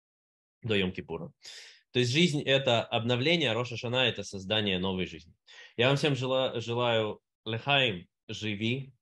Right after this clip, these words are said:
э, чтобы этот год у нас прошёл просто невероятно и сногсшибательно,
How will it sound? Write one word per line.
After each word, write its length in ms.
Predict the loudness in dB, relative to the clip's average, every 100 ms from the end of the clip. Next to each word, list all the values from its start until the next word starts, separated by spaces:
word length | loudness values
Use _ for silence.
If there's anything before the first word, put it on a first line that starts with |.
| -10
э, 300 | -6 -4 -6
чтобы 360 | -6 -4 0 0
этот 200 | -2 -4
год 220 | -4 -2
у 40 |
нас 160 | -4 -4
прошёл 400 | -6 -4 -2 -2
просто 600 | -4 -4 -2 0 -2 -6 _ _ _
невероятно 600 | -4 0 2 4 2 -2
и 40 | -8
сногсшибательно, 840 | -8 -8 -6 -2 -2 -4 -8 -10